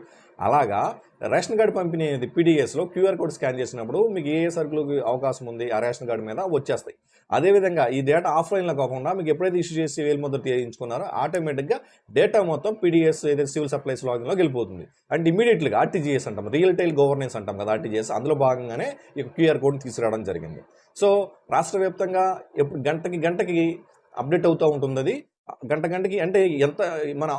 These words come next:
అవర్లీ బేస్డ్‌లో కూడా రిపోర్ట్ చూసుకుంటది. పైనుంచి సివిల్ మినిస్టర్ ఎవరైతే ఉన్నారో వాళ్ళు అధికారులు కూడా గ-, అవర్-, అవర్లీ ఈ, ఈ పీడీఎస్ కరెక్ట్‌గా వెళ్తుందా లేదా, ఎంతమంది వేశారు, ఎంత, ఎంతమందికి వేయాలి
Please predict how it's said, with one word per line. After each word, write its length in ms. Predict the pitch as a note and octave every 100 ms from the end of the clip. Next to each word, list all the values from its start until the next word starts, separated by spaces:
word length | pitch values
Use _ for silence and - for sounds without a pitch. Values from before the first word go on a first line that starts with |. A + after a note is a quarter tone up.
| B2+
అవర్లీ 260 | E3+ A3+ A#3
బేస్డ్‌లో 340 | G#3 F#3+ F3 F#3
కూడా 420 | E3+ F#3 D#3+ D#3+ D#3+
రిపోర్ట్ 300 | - E3 -
చూసుకుంటది. 420 | C#3 - B2+ G2 F2+ C3
పైనుంచి 400 | D3 D#3 C#3+ C3+
సివిల్ 360 | C3+ C#3 C#3
మినిస్టర్ 360 | C3+ C3+ C3+ C3+
ఎవరైతే 260 | B2 A#2+ A#2+
ఉన్నారో 180 | B2 A#2+
వాళ్ళు 420 | G#2+ G#2+ A2 A2
అధికారులు 360 | G#2+ G2+ A2+ G#2+
కూడా 180 | A2 E3 D3
గ-, 160 | A2+ - G#2+
అవర్-, 180 | B2+ B2+
అవర్లీ 420 | C3+ D3 D3+ C#3+ D3 _ _ -
ఈ, 80 | C3+ A#2+ C3
ఈ 40 |
పీడీఎస్ 400 | A2+ D#3+ D#3 D3
కరెక్ట్‌గా 400 | C#3+ A#2+ C3 C3 B2+
వెళ్తుందా 280 | A#2 B2
లేదా, 220 | A#2+ A#2+ A#2
ఎంతమంది 380 | A2+ A#2+ A#2
వేశారు, 260 | A2+ A#2 A2+
ఎంత, 260 | A2 G#2+ G#2+
ఎంతమందికి 360 | G#2+ A2+ G#2+ G#2+
వేయాలి 360 | G#2 G#2 A2